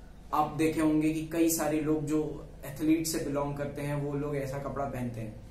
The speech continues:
तो ये कैसे बनते हैं ये कपड़े, शूज, ये सारी चीजें नायलॉन और रेयॉन की मदद से पॉसिबल है। आपने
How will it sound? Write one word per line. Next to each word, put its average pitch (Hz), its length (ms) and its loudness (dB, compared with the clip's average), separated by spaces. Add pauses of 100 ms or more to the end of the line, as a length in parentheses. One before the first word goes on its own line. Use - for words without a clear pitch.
(600)
तो 180 60 2
ये 196 180 2
कैसे 202 460 2
बनते 220 260 0
हैं 175 100 -4
ये 160 140 4
कपड़े, 113 360 -6 (260)
शूज, 165 380 2 (500)
ये 208 100 2
सारी 202 300 0
चीजें 214 560 0
नायलॉन 165 420 4
और 170 140 2
रेयॉन 160 340 2
की 180 80 -4
मदद 156 280 0
से 185 120 -4
पॉसिबल 139 460 -4
है। 110 100 -6 (920)
आपने 147 300 2